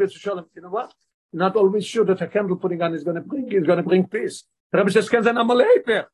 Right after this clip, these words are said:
A candle could do the opposite. What could it do the opposite? Let me tell you, um, um, um, by, uh, without looking, then we're gonna learn inside a little faster. The Rebbe said a beautiful thing. I have a candle in the house, middle of the week.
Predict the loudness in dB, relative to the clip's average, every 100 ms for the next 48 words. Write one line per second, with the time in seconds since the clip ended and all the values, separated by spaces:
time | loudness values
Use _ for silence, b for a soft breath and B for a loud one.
0 | _ _ _ _ _ _ _ -8 -2 -2
1 | -2 -8 -6 -4 -2 -2 -6 -10 -10 -12
2 | _ _ _ -2 -2 -6 -4 -2 -2 -4
3 | -12 -4 -4 0 0 2 0 -2 -4 -4
4 | -4 -8 -10 -10 -8 -6 0 4 4 2
5 | 2 6 4 4 0 0 -8 -6 -6 0
6 | 2 2 0 2 0 2 0 2 -2 -4
7 | -6 -4 -4 -6 -10 -10 -8 -8 -10 -20
8 | _ _ -4 -2 2 2 2 -2 -2 -4
9 | -4 -4 -4 _ _ _ _ _ 0 2
10 | 2 -2 -4 -8 -6 -8 -4 -2 -2 -6
11 | -8 -6 -6 -6 -8 -10